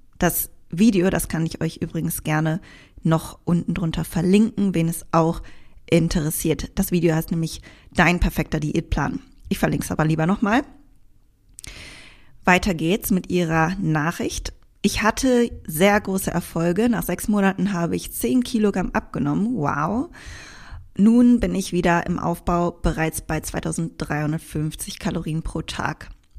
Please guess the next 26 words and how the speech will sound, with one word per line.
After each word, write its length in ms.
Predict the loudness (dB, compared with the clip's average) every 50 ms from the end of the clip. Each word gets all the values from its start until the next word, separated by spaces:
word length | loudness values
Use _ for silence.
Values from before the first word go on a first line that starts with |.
| -20 -20 -20 -2 2
Leider 240 | 4 6 6 6 6
habe 180 | 4 2 2
ich 160 | 0 0 -2
im 200 | -2 -2 -2 -2 -6 -10 -20 -20 -20 -10
Juni 640 | -6 -2 0 2 4 4 4 4 4 2 0 -2 -2 -4
am 180 | -4 -4 -4 -4 -2
Ende 240 | 0 0 2 2 2
meiner 320 | 0 0 0 -2 -4 -4
Diät 580 | -6 -6 -4 -2 -2 -2 -2 -4 -8 -10 -10 -6
die 60 | -2
Periode 500 | 0 0 0 2 2 2 4 4 4 4
verloren, 560 | 4 2 0 0 0 0 2 2 0 0 -2 -4 -10 -16 -16 -16 -16 -4 0
obwohl 500 | 0 0 2 2 2 4 4 4 4 2 2 2
ich 300 | 0 0 0 0 -2 0
einen 180 | 0 0 0
Körperfettanteil 1000 | -2 -2 -2 -2 -2 -2 -2 -4 -4 -4 -4 -4 -4 -4 -2 0 0 0 -2 -4 -8 -16 -20 -20 -20 _
von 440 | -4 2 6 6 8 8 6 4 2
vierundzwanzig 760 | 0 0 0 2 2 2 0 -2 -2 -2 -2 -4 -6 -8 -6
Prozent 540 | -6 -6 -6 -2 0 2 2 2 2 2 0
habe 480 | 0 2 2 2 2 0 -2 -2 -6 -8 -12 _ _ _ -20 -20 -20 -20 -20 -20 -20 -20 -20 -2 _
und 240 | 4 4 6 4 2
in 160 | 2 2 2
der 160 | 2 2 0
Diät 580 | 0 -2 -2 2 2 2 2 2 0 -4 -10 -12 -10 -4
nie 300 | 2 4 6 6 6 4
weniger 560 | 2 2 0 2 0 0 2 2 2 2 0